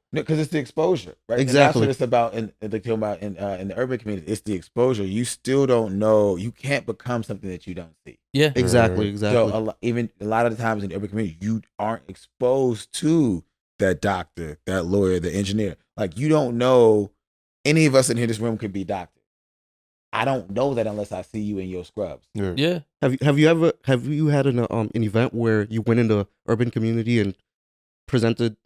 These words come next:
Speaker 2: the same way you presented in downtown Chicago?
Speaker 1: Yeah, good question. So yeah, we've done those. Uh, we do a lot of speaking engagements. So our Taylor Jacob, he goes, he does this. We do, he goes, we've done a lot of different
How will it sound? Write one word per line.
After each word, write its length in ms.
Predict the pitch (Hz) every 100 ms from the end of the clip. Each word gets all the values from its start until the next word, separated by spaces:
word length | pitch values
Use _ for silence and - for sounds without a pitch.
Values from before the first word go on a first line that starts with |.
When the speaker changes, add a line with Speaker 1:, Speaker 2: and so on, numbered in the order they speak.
| _
Speaker 2:
the 100 | 120
same 220 | 104 113
way 80 | 110
you 100 | 107
presented 420 | - 110 107 107
in 140 | 107 104 - _ -
downtown 260 | 104 110
Chicago? 420 | 101 - 107 117 127 _ -
Speaker 1:
Yeah, 100 | 123
good 180 | 120
question. 300 | 127 139 -
So 120 | 120 123
yeah, 200 | 135 117
we've 260 | 110 143
done 260 | 123 196 131
those. 360 | 120 120 120 -
Uh, 400 | 110 107 104 104
we 120 | 101 123
do 120 | 123
a 40 |
lot 140 | 113 107
of 60 |
speaking 280 | - 107 104
engagements. 460 | 98 101 95 104 -
So 80 |
our 120 | 101 101
Taylor 380 | - 107 101
Jacob, 360 | 90 101 98 98
he 100 | 101
goes, 340 | 101 95 92 78
he 100 | 101
does 260 | 101 98
this. 120 | 82 92
We 100 | 110
do, 380 | 104 107 98 98 _ _ -
he 140 | 120
goes, 420 | 110 107 104 104
we've 120 | 98
done 160 | 101 98
a 40 | 92
lot 180 | 87
of 80 | 90
different 300 | 85 85 80